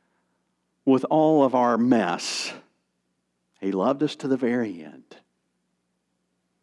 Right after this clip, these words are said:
And he went to the cross. May we love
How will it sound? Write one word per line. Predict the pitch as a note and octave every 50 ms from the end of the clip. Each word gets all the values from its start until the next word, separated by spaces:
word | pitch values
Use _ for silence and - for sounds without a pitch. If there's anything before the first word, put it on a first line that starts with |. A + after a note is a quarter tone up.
| _ _ _ _ _ _ _ _ -
And | F2+ F#2+ F2+
he | E2 G#2+ G#2+
went | F#2+ F#2 F2+ F2+
to | - -
the | - F2+
cross. | - - E2+ D#2 - _ _ _ - - - - - _ _ _ _ _ _ _ _ _ _ _ _ _ _ _ _ _ _ _ _ _ _ _ _ _ _ _ _ _ _ _ _ _ _ _ _ _ _ _
May | - A#2 C3 C3
we | A#2 A#2+ D3 D3+ D3 C3+
love | A#2+ G#2+ A2+ B2 G#2 D#2+ D2 - -